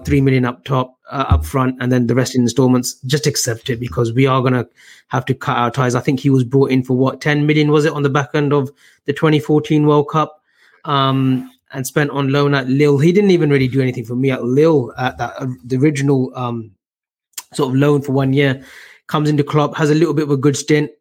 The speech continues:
That Everton injury, I'll give it, I'll give him that much. That Everton injury from Funes Mori, the bastard, that did him you know, that, that really, I think, affected him. And then he just never got going after that.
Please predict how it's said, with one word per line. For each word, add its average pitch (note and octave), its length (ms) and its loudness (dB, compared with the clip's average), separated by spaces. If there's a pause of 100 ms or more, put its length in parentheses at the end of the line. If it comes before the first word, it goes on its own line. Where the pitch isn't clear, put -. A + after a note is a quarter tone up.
That D3+ 180 -4
Everton G3 400 2
injury, C3+ 440 0
I'll D#3 200 0
give A#3 180 2
it, G#3 260 -4
I'll F#3 120 0
give B3+ 160 4
him B3 60 4
that G#3 140 -2
much. C#3 160 -6
That G#3 160 -2
Everton A3 360 0
injury E3 240 0
from D3+ 240 -4
Funes E3+ 500 0
Mori, D3 460 -2 (440)
the B2+ 100 -6
bastard, A2 500 -8 (360)
that F3 440 -2
did F3 180 2
him C3+ 380 -2 (160)
you D#3+ 120 -8
know, C#3+ 120 -2
that, D#3 260 -4
that D#3+ 220 -4
really, F3+ 280 2
I D#3 120 -2
think, C#3+ 200 -6
affected C#3+ 400 -6
him. B2 220 -2
And C3 140 -4
then C#3+ 80 0
he C#3 100 0
just E3+ 180 -2
never F3 180 0
got E3+ 120 0
going D3+ 300 2
after C3+ 220 -2
that. C3+ 260 0